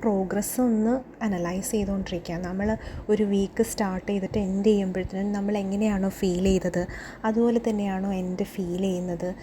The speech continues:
just, ആ, നമ്മളുടെ ആ പ്രോഗ്രസ് ഒന്ന് റിഫ്ലക്റ്റ് ചെയ്യുക. എന്തൊക്കെ ഇമ്പ്രൂവ്മെന്റ്സ് ആണ് നമ്മൾ ചെയ്തത്? ആ, നമ്മുടെ ഈ ഹോം മേക്കിംഗ് ബെറ്റർ ആവാൻ വേണ്ടിയിട്ട്, വീട്ടിലെ കാര്യങ്ങൾ കുക്കിങ്ങും ക്ലീനിങ്ങും എല്ലാം ബെറ്റർ ആവാൻ വേണ്ടിയിട്ട് എന്തൊക്കെ കാര്യങ്ങൾ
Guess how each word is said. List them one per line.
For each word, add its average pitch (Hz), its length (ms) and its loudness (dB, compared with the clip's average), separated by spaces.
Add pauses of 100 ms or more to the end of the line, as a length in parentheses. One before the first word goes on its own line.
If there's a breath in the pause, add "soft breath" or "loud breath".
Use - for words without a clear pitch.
(300 loud breath)
just, - 360 -4 (240)
ആ, 202 300 -2
നമ്മളുടെ 190 580 -2 (140)
ആ 196 60 -6
പ്രോഗ്രസ് 190 640 -2
ഒന്ന് 190 200 0
റിഫ്ലക്റ്റ് - 480 -4
ചെയ്യുക. 175 280 -2
എന്തൊക്കെ 240 340 2
ഇമ്പ്രൂവ്മെന്റ്സ് 180 560 -2
ആണ് 185 160 -2
നമ്മൾ 175 320 -2
ചെയ്തത്? 170 580 -2 (420 loud breath)
ആ, 170 340 -4 (360)
നമ്മുടെ 180 420 -2
ഈ 185 100 -4
ഹോം 190 340 -2
മേക്കിംഗ് 180 400 0
ബെറ്റർ 180 300 -2
ആവാൻ 170 320 0
വേണ്ടിയിട്ട്, 165 520 -2 (340 loud breath)
വീട്ടിലെ 190 320 0
കാര്യങ്ങൾ 185 360 -4
കുക്കിങ്ങും 185 500 -4
ക്ലീനിങ്ങും 185 540 -2
എല്ലാം 175 280 -2
ബെറ്റർ 175 300 -4
ആവാൻ 170 140 -2
വേണ്ടിയിട്ട് 175 280 -2
എന്തൊക്കെ 196 440 0
കാര്യങ്ങൾ 175 400 -2